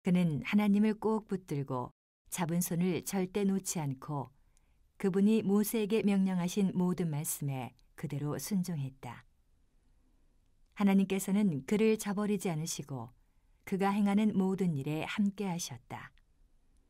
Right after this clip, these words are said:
그는 아시리아 왕에게 반기를 들었다. 더 이상 그를 섬기지 않기로 결단했다. 그는 또 전초기지와 요새 성읍에 있던 블레셋 사람을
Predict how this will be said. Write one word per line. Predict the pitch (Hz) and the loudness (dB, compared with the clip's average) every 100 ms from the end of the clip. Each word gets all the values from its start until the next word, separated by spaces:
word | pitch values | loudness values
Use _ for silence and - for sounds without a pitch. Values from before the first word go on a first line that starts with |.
| _ _ _ _ _ _ _ _ - | _ _ _ _ _ _ _ _ -4
그는 | 196 185 165 135 - | 2 4 4 0 0
아시리아 | 185 196 190 208 202 | 0 0 -2 0 2
왕에게 | 180 175 156 147 180 | 0 0 -2 -2 -2
반기를 | - 196 202 208 208 | -2 0 0 2 -2
들었다. | - 127 - 120 - - _ _ _ _ _ _ _ _ _ _ _ _ | -4 -10 -12 -14 -14 -20 _ _ _ _ _ _ _ _ _ _ _ _
더 | - 175 | -2 0
이상 | 180 180 170 147 | 2 0 -2 -2
그를 | 190 190 | -2 0
섬기지 | 196 233 214 196 214 | 0 0 0 0 0
않기로 | 180 185 185 196 196 | 2 0 0 -4 -2
결단했다. | 196 185 196 151 127 - 113 113 _ _ _ _ _ _ _ _ _ _ _ _ _ - | -4 -6 -4 -6 -8 -10 -14 -14 _ _ _ _ _ _ _ _ _ _ _ _ _ -2
그는 | 180 175 170 | 0 2 0
또 | 170 143 - | -2 -2 -6
전초기지와 | - 196 185 214 190 185 185 185 151 185 | -4 -2 0 2 0 0 2 2 0 2
요새 | 190 190 220 | 2 0 -4
성읍에 | 220 214 196 190 | -2 0 0 -2
있던 | - 214 190 - | -2 -2 0 0
블레셋 | 202 214 220 220 | 0 0 -2 -6
사람을 | - 175 139 143 135 | -4 -4 -2 -2 -4